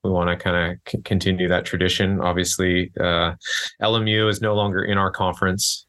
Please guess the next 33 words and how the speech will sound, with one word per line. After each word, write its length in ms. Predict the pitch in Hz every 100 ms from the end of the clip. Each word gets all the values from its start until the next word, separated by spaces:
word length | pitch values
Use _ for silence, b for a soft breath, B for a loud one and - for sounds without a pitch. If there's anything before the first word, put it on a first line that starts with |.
| -
um, 580 | 95 90 87 85 85 87 -
and 240 | 92 87
so 540 | - 92 87 87 85 -
it, 160 | 92 90
that, 200 | 95 -
that 180 | - 95
rivalry 640 | 92 92 95 95 92 92 87
changes 500 | - 110 107 107 92
a 80 | 95
little, 300 | 90 90 95
but 180 | 92 92
it'll 240 | 90 95
still 260 | - 98 90
be 160 | 92
there. 300 | 85 90 92
We're 140 | 90 90
gonna 260 | 90 85 - B B B
open 460 | - 95 90 95 90
here 280 | 95 92 90
when 140 | 90
school 320 | 85 - 95
starts, 720 | 90 - 92 87 87 - - -
um, 600 | 90 87 87 85 85 90 90
with 140 | 98
the 100 | 92
Lions, 440 | 90 87 87 90 87
and 80 | 90
then 100 | 90
we'll 120 | 90
go 140 | 92
back 280 | 90 87 -
up 100 | 90
there 360 | - 87 87 87